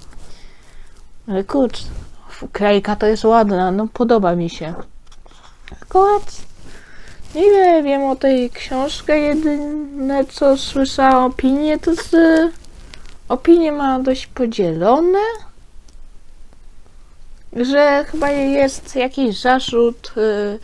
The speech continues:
mieszanie wierzeń słowiańskich i wika. No, no dobra, to może być jedyna wada, ale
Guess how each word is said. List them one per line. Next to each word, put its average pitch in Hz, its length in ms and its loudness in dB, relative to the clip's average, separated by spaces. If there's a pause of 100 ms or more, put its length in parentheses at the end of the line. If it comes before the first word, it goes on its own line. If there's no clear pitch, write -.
(420)
mieszanie 233 1300 -2 (340)
wierzeń 247 480 0
słowiańskich 254 1000 -2
i 175 140 -6
wika. 240 680 -6 (720)
No, 254 100 -10 (840)
no 262 180 -2
dobra, 370 360 4
to 262 160 0
może 254 300 0
być 233 260 -2
jedyna 233 420 4
wada, 196 280 -2
ale 466 340 0